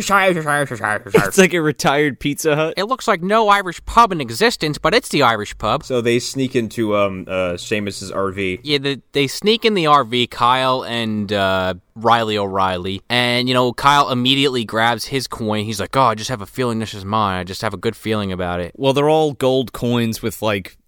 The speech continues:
Speaker 2: other, like, Gaelic sigils on 'em.
Speaker 3: And, you know, not to keep picking apart the plot of this film, because it is, again, a Disney Channel original movie, but,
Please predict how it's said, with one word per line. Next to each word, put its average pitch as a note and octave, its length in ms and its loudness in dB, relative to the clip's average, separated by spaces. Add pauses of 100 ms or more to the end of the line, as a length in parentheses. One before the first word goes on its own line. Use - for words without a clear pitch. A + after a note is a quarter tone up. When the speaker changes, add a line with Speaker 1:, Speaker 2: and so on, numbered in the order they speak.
(300)
Speaker 2:
other, A2+ 400 0
like, G2+ 540 -4
Gaelic A2 320 -2
sigils G#2+ 400 -4
on G2+ 160 -4
'em. G#2+ 160 -6
Speaker 3:
And, D#3 280 0
you D#3 180 -6
know, C#3+ 240 2
not D#3 260 0
to D#3 80 -6
keep - 280 -10
picking B2+ 320 -4
apart G#2+ 300 -2
the - 80 -8
plot B2+ 380 4
of F#2+ 100 -8
this G2 180 -6
film, A2 360 0
because G#2+ 260 -2
it G#2 140 -2
is, A#2+ 180 2
again, G#2 520 -2 (100)
a G#2+ 100 -8
Disney A2 460 -2
Channel G2+ 360 -2
original F#2+ 320 -6
movie, F#2+ 320 -4
but, A2+ 380 -2